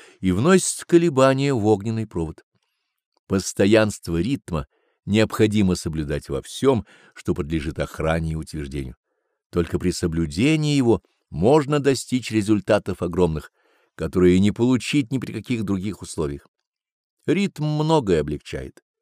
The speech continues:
При работе ритмической энергии затрачивается во много раз меньше, чем в случае работы обычной. Словно на крыльях несётся дух мощью ритма. Ритмом побеждается немощь плоти без непосильной затраты энергии.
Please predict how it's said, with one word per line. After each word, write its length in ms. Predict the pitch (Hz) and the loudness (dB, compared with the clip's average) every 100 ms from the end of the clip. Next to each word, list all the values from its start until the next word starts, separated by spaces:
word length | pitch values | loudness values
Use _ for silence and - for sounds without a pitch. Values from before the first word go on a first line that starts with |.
| _ _ _ _ _ _ | _ _ _ _ _ _
При 160 | 117 139 | 4 6
работе 500 | 156 170 214 - 156 | 6 6 2 2 2
ритмической 880 | 143 127 151 147 - - 139 120 _ _ _ | 2 0 -4 -2 -6 0 0 0 _ _ _
энергии 600 | 98 98 104 120 117 123 | 0 4 6 6 6 0
затрачивается 840 | 113 117 113 120 110 120 117 - 107 | 2 2 4 2 2 2 2 2 2
во 100 | 95 | 4
много 260 | 104 101 | 2 2
раз 220 | 101 - | 0 0
меньше, 380 | 90 87 85 - | 0 2 0 -4
чем 200 | - 85 | -6 -6
в 40 | - | -4
случае 380 | 90 87 90 | -6 -4 0
работы 320 | 87 82 87 85 | 0 0 -2 -2
обычной. 460 | 80 82 - 85 _ _ _ _ _ _ _ _ | -4 -6 -8 -12 _ _ _ _ _ _ _ _
Словно 540 | - - 92 90 82 78 | -14 0 2 4 0 -4
на 140 | 78 | -6
крыльях 640 | - 78 113 160 165 160 156 | -8 -4 -2 0 4 4 4
несётся 480 | 147 - 139 - | -4 0 -2 -2
дух 300 | 117 131 - - - | -2 -4 -6 -18 -10
мощью 440 | 92 107 95 - 95 | 0 2 2 0 -2
ритма. 320 | 87 - 64 _ _ _ _ _ _ | -2 -6 -16 _ _ _ _ _ _
Ритмом 640 | - - 202 185 - 175 | -2 2 2 0 2 2
побеждается 800 | 160 151 143 123 156 151 - 135 - - - | 2 -2 0 4 4 4 0 -4 -4 -14 0
немощь 600 | 135 151 147 139 - - | 4 4 4 0 -4 -10
плоти 460 | - 98 139 123 107 | -2 2 4 2 0
без 240 | 98 90 | 0 0
непосильной 580 | 95 92 90 - 98 92 | -2 0 -2 0 0 2
затраты 460 | 87 85 90 87 82 | 2 0 -2 0 0
энергии. 420 | 85 73 73 | 0 -2 -8